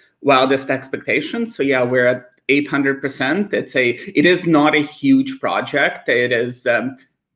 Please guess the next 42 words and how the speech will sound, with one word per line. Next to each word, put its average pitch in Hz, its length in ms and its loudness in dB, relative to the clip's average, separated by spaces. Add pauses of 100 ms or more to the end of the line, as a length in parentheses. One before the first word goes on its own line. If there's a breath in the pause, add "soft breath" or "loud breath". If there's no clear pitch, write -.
(120)
that's 175 180 0
probably 294 240 0
not 185 180 2
a 147 60 2
thing 143 220 0
I 135 80 0
should 127 260 -12
say 147 240 2
when 131 140 0
I'm 120 160 -2
selling 117 340 -6
it, 165 180 -6
but, 131 220 -2
uh, 139 160 0 (220 loud breath)
but 165 180 0
that's 196 300 0
part 185 180 2
of 196 80 4
it 139 180 0
'cause, 135 360 0
um, 135 320 2
we're 143 160 2
doing 160 220 -2
it 196 120 -6
with 143 240 -2
Bite 131 240 0
Size 135 300 -4
Gaming, 131 480 0
which, - 320 -4
um, 120 440 -2
you 120 220 -6
know, 127 320 -4
Zach 123 320 -4
wants 123 360 -6
from 123 200 -8
there. 131 300 -2 (320 loud breath)
And, 131 440 4
uh, 123 240 2
that's 139 300 -2
kind 139 300 0
of 135 320 -2
the 139 180 -2